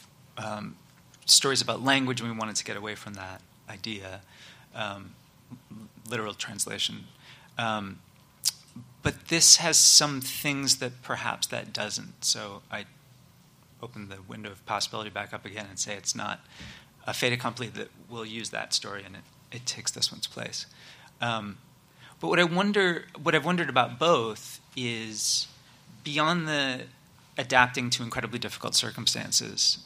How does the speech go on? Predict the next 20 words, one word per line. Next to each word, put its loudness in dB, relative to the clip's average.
um, -8
what 0
about 0
the 2
communication 0
surprises 0
you? -12
I -4
mean, -2
what 2
surprised 8
me 4
and 2
what 0
made -4
me -4
lean -4
forward 0
after -6
the -8